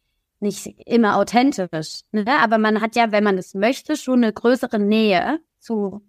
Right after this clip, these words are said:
Politikpersonal, als man es früher hatte. Ähm,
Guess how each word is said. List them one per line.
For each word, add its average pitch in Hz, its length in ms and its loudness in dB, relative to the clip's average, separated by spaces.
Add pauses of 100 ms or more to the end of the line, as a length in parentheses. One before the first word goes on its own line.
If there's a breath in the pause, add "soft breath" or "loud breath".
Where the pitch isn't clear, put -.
Politikpersonal, 196 1000 -2
als - 220 -2
man 185 160 2
es - 100 -8
früher 233 280 2
hatte. 220 320 -2 (800)
Ähm, 202 480 0